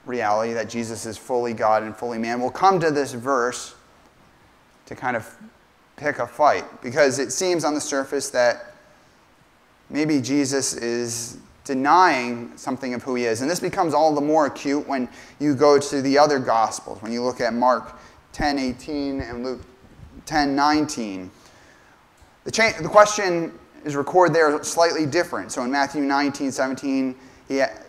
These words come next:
the man asks, "Why do you ask," uh, Jesus says, "Why do you ask me about what is good?" And then in Mark ten eighteen, he says, "Why do you call me good?" And Luke ten nineteen, he says, "Why do you call me good?"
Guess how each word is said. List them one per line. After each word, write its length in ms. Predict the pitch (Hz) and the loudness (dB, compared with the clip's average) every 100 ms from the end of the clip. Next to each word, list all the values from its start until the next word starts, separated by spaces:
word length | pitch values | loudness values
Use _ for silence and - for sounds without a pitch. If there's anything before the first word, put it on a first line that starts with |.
| - | -12
the 100 | 127 | -6
man 260 | 127 131 127 | -2 0 2
asks, 300 | 127 123 135 | 0 0 4
"Why 140 | 143 | 4
do 60 | 143 | 6
you 100 | 135 | 2
ask," 440 | 117 139 139 - - - | 2 2 0 -4 -14 -8
uh, 220 | 123 113 | -6 -4
Jesus 400 | 131 160 143 - | -2 0 0 0
says, 260 | 131 127 | 0 0
"Why 200 | 120 135 | 2 2
do 60 | 139 | 4
you 100 | 127 | 2
ask 240 | 120 120 | 2 0
me 100 | 131 | -6
about 240 | 113 117 107 | -2 -2 0
what 160 | 113 | -2
is 160 | 110 107 | -4 -6
good?" 400 | 107 104 110 123 - - _ _ _ - _ - | -6 -4 -4 -6 -12 -20 _ _ _ -20 _ -6
And 120 | 139 | 0
then 200 | 147 143 | 2 2
in 100 | 139 | 2
Mark 280 | 147 147 - | 4 4 2
ten 180 | 175 156 | -4 0
eighteen, 400 | 143 139 139 139 | -2 -2 -2 -2
he 80 | |
says, 180 | 123 131 | -2 -4
"Why 180 | 120 131 | 4 6
do 60 | 127 | 6
you 120 | 123 | 0
call 260 | - 120 | -2 -2
me 140 | 113 117 | -2 -6
good?" 420 | 110 107 113 117 | -4 -2 -2 -4
And 160 | 113 120 | -6 -6
Luke 180 | 127 | -6
ten 240 | - 143 139 | -4 -4 -2
nineteen, 640 | 123 120 117 - 123 117 | -2 -4 -6 -8 -8 -6
he 80 | 113 | -8
says, 220 | 123 110 | -8 -6
"Why 180 | 110 113 | 2 2
do 80 | 113 | 2
you 80 | 113 | -6
call 240 | - 107 | -4 -4
me 120 | 107 | -6
good?" 360 | 98 95 95 | -10 -6 -6